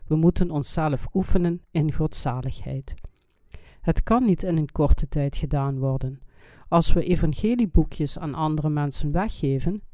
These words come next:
kunnen we ons schamen als we bekende mensen ontmoeten. We zullen ze vermijden en eerst naar huis terugkeren,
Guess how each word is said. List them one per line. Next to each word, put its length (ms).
kunnen 280
we 80
ons 240
schamen 440
als 220
we 100
bekende 460
mensen 440
ontmoeten. 580
We 120
zullen 320
ze 120
vermijden 600
en 140
eerst 320
naar 100
huis 280
terugkeren, 720